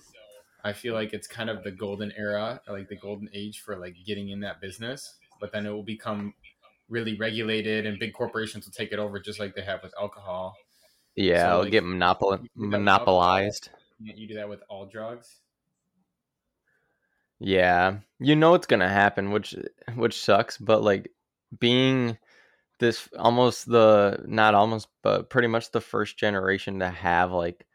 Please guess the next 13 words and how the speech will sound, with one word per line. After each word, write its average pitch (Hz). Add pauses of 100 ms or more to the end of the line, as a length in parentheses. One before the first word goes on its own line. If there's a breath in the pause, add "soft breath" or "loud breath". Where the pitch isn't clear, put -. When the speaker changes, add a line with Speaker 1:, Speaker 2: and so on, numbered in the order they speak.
(420)
Speaker 2:
legal 110
marijuana 95
stores 101
and, 87 (140)
and, 90
like, 87 (160)
being 104
able 98
to -
just 95
walk 90
in 90
and 90